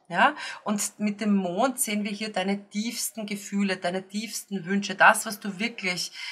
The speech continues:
ähm, wo du dich hingeben willst, ja, das, was du wirklich empfangen willst, das, wonach deine Seele wirklich ruft, empfange das. Und warum ist es der Mond, warum ist es die Nacht? Ja, geh da wirklich in dich hinein, geh da wirklich in die Ruhe hinein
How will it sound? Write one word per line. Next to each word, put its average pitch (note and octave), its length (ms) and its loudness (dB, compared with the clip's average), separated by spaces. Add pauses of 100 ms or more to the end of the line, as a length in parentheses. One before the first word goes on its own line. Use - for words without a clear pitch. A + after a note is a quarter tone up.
(200)
ähm, F#3+ 360 6
wo G3+ 160 -6
du G#3 80 -4
dich G3+ 260 -4
hingeben G#3 480 -4
willst, D#3 340 -8
ja, F#3+ 60 0
das, G#3 220 4
was G#3 100 -10
du G3 120 -8
wirklich G#3 240 -4
empfangen G3 500 4
willst, F3 240 -8
das, G3 160 -2
wonach G3 360 2
deine F#3+ 200 -2
Seele G#3 500 -2
wirklich G3 400 -6
ruft, G3 340 -6 (300)
empfange F#3+ 600 4
das. B3+ 320 2 (300)
Und G3 260 -4 (140)
warum F#3 360 -4
ist G3+ 120 -4
es G3+ 100 -6
der G3 100 0
Mond, F#3 360 -4
warum G3+ 160 2
ist G3 120 -2
es F#3+ 100 -6
die F#3+ 100 -4
Nacht? F#3+ 440 4
Ja, G#3+ 80 -2
geh G3+ 280 -8
da G#3 160 -2
wirklich G#3 360 -8
in A3 200 -8
dich G3+ 180 -6
hinein, F#3+ 400 0
geh G3+ 140 -2
da G3 160 -4
wirklich G3 320 -6
in G3 80 -2
die F#3 80 -4
Ruhe G3 260 -2
hinein G#3 480 0